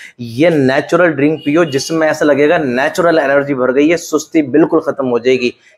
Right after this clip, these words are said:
क्या चीज़ है? ग्यारह बादाम हैं, तीन अखरोट हैं, ग्यारह काजू हैं, ग्यारह पिस्ते के दाने हैं, इक्कीस किशमिश के दाने हैं, तीन खजूरें हैं, दो अंजीर हैं। अब इन सारी चीज़ों को ले लो, लेने के बाद इसमें एक गिलास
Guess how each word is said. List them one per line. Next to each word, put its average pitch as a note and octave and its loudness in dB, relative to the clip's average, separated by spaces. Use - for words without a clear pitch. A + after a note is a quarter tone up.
क्या D#3+ 2
चीज़ E3 0
है? E3 2
ग्यारह C3 0
बादाम B2 -2
हैं, D3 -6
तीन D3 -4
अखरोट C3+ -2
हैं, C#3+ -2
ग्यारह A#2+ 2
काजू B2 0
हैं, D#3 -4
ग्यारह C#3+ 0
पिस्ते D#3 -4
के D#3 -4
दाने C3+ -2
हैं, E3 -4
इक्कीस D#3+ -6
किशमिश D3 -6
के D#3 0
दाने C#3+ 0
हैं, D3+ -2
तीन D#3 0
खजूरें C3+ 2
हैं, C#3 -2
दो D3 2
अंजीर B2 0
हैं। A#2+ -4
अब C#3 0
इन D#3+ 0
सारी D#3+ 2
चीज़ों D#3 0
को D#3+ 0
ले C#3 4
लो, D#3 4
लेने C#3 2
के D3+ 0
बाद C#3+ 0
इसमें D3+ -6
एक D3+ -2
गिलास C3+ 2